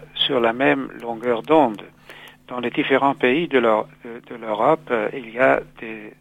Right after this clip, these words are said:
des opinions publiques différentes et des débats différents. Par exemple,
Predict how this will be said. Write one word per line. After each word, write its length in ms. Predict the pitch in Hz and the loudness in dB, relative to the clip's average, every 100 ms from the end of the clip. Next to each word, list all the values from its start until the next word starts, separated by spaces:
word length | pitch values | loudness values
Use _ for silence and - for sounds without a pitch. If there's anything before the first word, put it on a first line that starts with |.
| _ _ _ - | _ _ _ -20
des 180 | 120 139 | -12 -8
opinions 360 | 143 123 135 | -8 -8 -8
publiques 440 | 135 - 113 135 - | -8 -10 -14 -16 -14
différentes 600 | 117 - 107 104 135 165 - - _ - | -16 -10 -8 -2 -2 -4 -10 -20 _ -20
et 260 | - 127 - | -8 -6 -6
des 120 | - 120 | -6 -4
débats 320 | 120 127 131 | 0 4 2
différents. 560 | 120 - 110 95 95 - - - - - - _ | 2 -4 -4 -4 -8 -12 -18 -12 -8 -8 -12 _
Par 100 | 123 | 2
exemple, 460 | 131 - 185 180 | 2 4 0 0